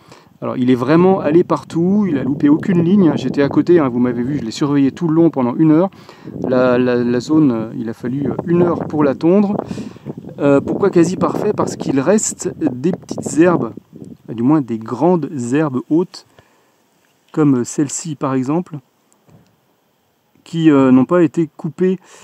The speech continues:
parce que, en fait, elles se couchent sous la tondeuse et les lames, euh, ne viennent pas toucher les herbes et les couper.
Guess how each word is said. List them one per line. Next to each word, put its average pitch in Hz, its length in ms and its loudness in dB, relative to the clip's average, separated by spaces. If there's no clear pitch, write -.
parce 131 200 -6
que, 190 100 -6
en 160 120 2
fait, 175 220 -6
elles 120 100 -6
se - 120 -2
couchent 220 320 0
sous - 160 -6
la 160 120 4
tondeuse 147 480 2
et 131 40 -2
les 120 120 -2
lames, 151 320 0
euh, 117 140 -4
ne 117 120 -2
viennent 113 220 -6
pas 156 160 -6
toucher - 400 -8
les 127 180 -2
herbes 147 140 -2
et 120 40 -4
les 127 100 -6
couper. 117 280 -12